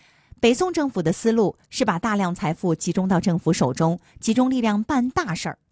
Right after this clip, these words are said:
什么大事儿呢？就是收复燕云十六州。司马光的出发点则是：“此谓国不以利为利，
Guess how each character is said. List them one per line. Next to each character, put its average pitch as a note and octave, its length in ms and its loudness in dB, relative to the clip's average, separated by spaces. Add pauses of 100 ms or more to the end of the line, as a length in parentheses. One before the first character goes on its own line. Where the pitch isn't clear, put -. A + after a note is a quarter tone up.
(340)
什 - 240 -2
么 A3 80 -4
大 D4+ 180 0
事 C4+ 120 0
儿 A3+ 120 4
呢？ F#3 180 0 (420)
就 F#4 180 4
是 A3+ 80 0
收 G3+ 200 0
复 F#3 260 0
燕 G3+ 260 2
云 E3+ 160 2
十 - 180 2
六 E3 160 8
州。 F3+ 300 4 (680)
司 - 280 -2
马 A#3 160 4
光 C#4 200 0
的 C#4 80 2
出 A3 140 2
发 F#3+ 160 2
点 F3 180 0
则 D3 160 -2
是： E3 280 -2 (360)
“此 - 180 -2
谓 F#3 380 -2 (220)
国 G#3 320 6
不 E4 180 4
以 D#3+ 200 0
利 F#3+ 400 2
为 D#3 200 2
利， C4 280 2